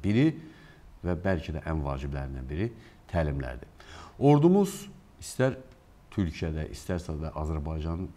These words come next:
özündə təlimlərə cəlb olunub. Durmadan təlimlər keçirik. İlkin olaraq belə düşünmək olardı ki,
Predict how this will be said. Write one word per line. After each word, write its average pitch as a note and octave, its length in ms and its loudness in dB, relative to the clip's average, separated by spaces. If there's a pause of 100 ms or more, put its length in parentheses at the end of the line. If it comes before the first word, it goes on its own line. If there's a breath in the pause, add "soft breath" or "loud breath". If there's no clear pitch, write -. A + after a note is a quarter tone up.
(120)
özündə F2 460 -2 (800)
təlimlərə E2 560 0 (100)
cəlb F2+ 320 -2
olunub. C2+ 460 -8 (120)
Durmadan F2+ 440 -2
təlimlər D2 440 -4
keçirik. - 380 -12 (100)
İlkin C#3+ 240 6
olaraq C3 300 6
belə A#2 100 4
düşünmək A2+ 320 2
olardı G#2+ 300 2
ki, A#2+ 140 2